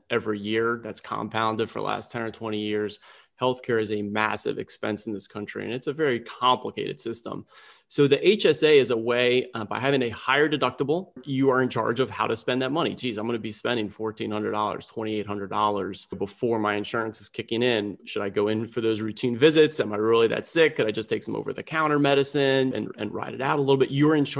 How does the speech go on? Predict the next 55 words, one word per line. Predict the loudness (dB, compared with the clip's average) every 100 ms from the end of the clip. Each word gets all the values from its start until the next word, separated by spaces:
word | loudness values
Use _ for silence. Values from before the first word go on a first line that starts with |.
| -4
you're | 2 4
in | 4
control. | 0 -4 -4 -4 -8 _ -20 -20 -20 _
And | 0 0
the |
same | 4 4 4
with | 4
the | 0 -2
H | -2 -4
S | -4
A. | -4 -6 -10 _ _ _ _ _ -20 _ -2
Here's | 4 4 4
the | 2
money. | 4 4 0 -4 _
Here's | -2 -2
a | 0
couple | -2 0
thousand | 0 0 0
dollars. | 0 0 0 -2 -2 -8 _ _ _ -16
You | -4 -2 0
decide | 0 -2 -6 -8 -10 -12 _ _ -20 _
how | 2 2
you | 4 0
want | 0 0
to | -2
spend | -4 -2 0
that | 0 0
money | 0 0
best, | 0 0 -2 -12 -16 -6
how | -4
to | -4
spend | -6 0 2
it | 2
on | 2 -2
your | -2
medical | 0 0 -2 -4
expenses | -6 -4 -4 -4 -6 -8 -10 -10
and | -6 -2
what | -2
the | -2
best | -2 -4 -2
care | -2 -2
for | -4
you | -6 -2 0
is. | -2 -4
And | -2
so | 0
it's | 0
putting | 0 0 0
the |
power | -2 0 0 0
in | -2
the |
consumer's | -8 -12 -6 -4 -2 -2
hands | -4 -2 -6